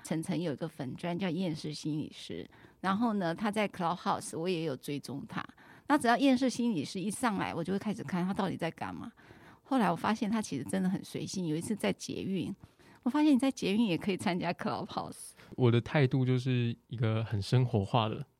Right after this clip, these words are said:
Speaker 2: 参与所有的社群平台的活动，包含那个粉丝专页也是。其实我是想到什么就写什么，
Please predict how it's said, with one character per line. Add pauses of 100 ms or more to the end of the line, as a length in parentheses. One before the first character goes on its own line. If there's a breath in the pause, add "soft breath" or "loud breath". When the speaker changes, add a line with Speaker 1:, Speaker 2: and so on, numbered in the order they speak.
Speaker 2:
参
与
所
有
的
社
群
平
台
的
活
动，
包
含
那
个
粉
丝
专
页
也
是。 (460 loud breath)
其
实
我
是
想
到
什
么
就
写
什
么，